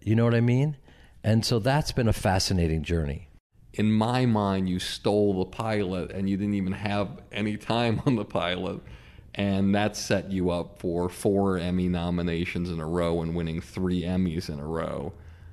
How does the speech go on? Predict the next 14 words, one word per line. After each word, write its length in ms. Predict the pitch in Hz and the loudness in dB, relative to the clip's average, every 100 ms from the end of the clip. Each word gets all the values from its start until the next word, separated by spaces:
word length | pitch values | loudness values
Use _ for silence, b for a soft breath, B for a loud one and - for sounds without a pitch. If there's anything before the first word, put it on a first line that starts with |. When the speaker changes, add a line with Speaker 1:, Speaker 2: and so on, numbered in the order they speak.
| B B B B B - | B B B B B -14
Speaker 2:
Was 400 | 160 107 110 110 | -4 2 4 4
there 200 | 117 110 | 4 2
ever 300 | 110 120 123 | 2 2 2
a 40 | 123 | 2
time 460 | 120 110 110 113 | 0 0 2 2
when 180 | 104 101 | 2 4
you 160 | 101 98 | 4 4
were 380 | 98 92 95 92 | 4 2 2 0
looking 400 | 104 104 104 98 | 0 0 0 2
at 180 | 101 | 0
it 140 | 98 104 | 0 -4
saying 800 | - 95 95 92 92 92 - - | -4 -2 0 0 -2 -4 -10 -10
to 120 | - | -4
yourself 600 | 92 - - 92 90 - | -4 -2 -4 -2 -4 -8